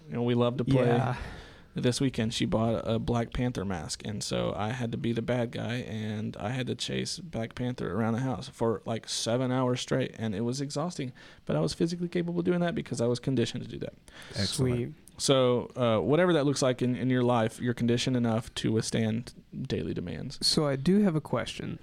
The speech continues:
Speaker 1: Yeah.
Speaker 2: I have seen all over social media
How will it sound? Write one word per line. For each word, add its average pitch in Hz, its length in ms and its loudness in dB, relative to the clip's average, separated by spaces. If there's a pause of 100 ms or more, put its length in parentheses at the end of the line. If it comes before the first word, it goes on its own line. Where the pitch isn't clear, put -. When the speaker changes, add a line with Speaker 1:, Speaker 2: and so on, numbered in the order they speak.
(140)
Speaker 1:
Yeah. 139 140 -10 (360)
Speaker 2:
I 160 200 4
have 202 200 6
seen 135 380 4 (120)
all 131 220 4
over 131 400 2
social 135 400 -2
media 123 640 0